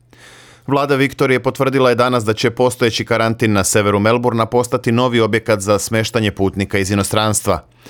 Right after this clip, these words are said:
Izgradnja novog objekta sa petsto ležajeva neće međutim početi pre septembra i najpre treba da bude odobrena od strane savezne vlade,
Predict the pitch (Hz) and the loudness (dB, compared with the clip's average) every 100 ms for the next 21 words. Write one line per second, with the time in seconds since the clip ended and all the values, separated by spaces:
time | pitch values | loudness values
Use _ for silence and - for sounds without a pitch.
0 | - - 123 110 110 107 107 107 101 110 | -20 -4 -2 0 0 0 0 0 2 0
1 | 110 - 107 - 110 - 117 - 98 101 | 0 0 -2 0 -2 0 -2 0 0 2
2 | 107 107 104 101 107 123 117 101 92 104 | 2 2 2 2 0 0 0 -2 0 0
3 | 107 95 104 107 - 101 104 101 - 107 | 0 0 0 -2 -4 -4 0 0 0 -2
4 | - 110 104 104 104 104 107 107 113 - | -2 -2 0 2 2 2 2 0 -2 0
5 | 110 104 101 104 110 104 107 104 104 95 | 0 2 0 0 2 2 2 0 0 0
6 | 87 - 101 98 98 - 95 92 87 90 | -2 -2 -2 -2 -2 -2 -2 -2 -2 -2
7 | 110 117 113 | 0 2 0